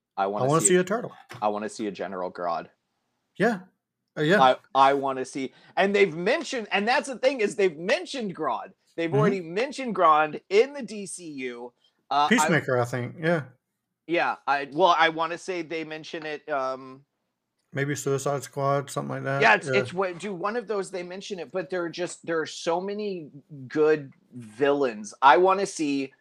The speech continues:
Speaker 1: on the big screen, which we've already seen. Now, here's what I want. We've already seen him in Suicide Squad. Take
Speaker 2: Mm-hmm.
Speaker 1: the same actor, bring him over to Flash. Give me a full Captain Boomerang story.
Speaker 2: Yes.
Speaker 1: Give me,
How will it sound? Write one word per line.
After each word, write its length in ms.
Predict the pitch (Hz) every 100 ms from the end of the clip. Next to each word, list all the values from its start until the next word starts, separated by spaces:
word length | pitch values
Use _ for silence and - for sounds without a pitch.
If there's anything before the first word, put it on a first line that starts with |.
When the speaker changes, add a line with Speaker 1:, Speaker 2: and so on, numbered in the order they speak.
| _ _ _
Speaker 1:
on 480 | 135 143 143 143 143 _ _
the 60 | 143
big 240 | 147 135
screen, 500 | - - 131 123 117 -
which 220 | 131 -
we've 180 | 131 135
already 400 | 160 196 202 202
seen. 240 | 202 147
Now, 80 | 135
here's 260 | 185 185
what 140 | 185 170
I 80 | 160
want. 260 | 139 92 _ _ _ -
We've 180 | 131
already 260 | 139 165 202
seen 280 | 190 190 175
him 300 | 170 170 165 -
in 140 | 127
Suicide 500 | 120 143 127 - 98
Squad. 300 | - 107 65 - _ _ _
Take 220 | - 127 139
Speaker 2:
Mm-hmm. 40 |
Speaker 1:
the 60 | 170
same 260 | 202 185
actor, 500 | 160 143 156 143 135 _ -
bring 200 | 143 143
him 120 | 147
over 160 | 139
to 80 | 135
Flash. 460 | - 120 107 104 - _ 117
Give 240 | 104 147 151
me 280 | 175 175 160
a 40 |
full 560 | - - 151 147 143 _
Captain 460 | - 143 123 143 131
Boomerang 640 | 120 113 107 104 104 104 _ _ _ _ _ _ - - - - 165 _ -
story. 480 | - 185 147 82 - _ _ _ -
Speaker 2:
Yes. 180 | 202 196
Speaker 1:
Give 120 | 185
me, 160 | 196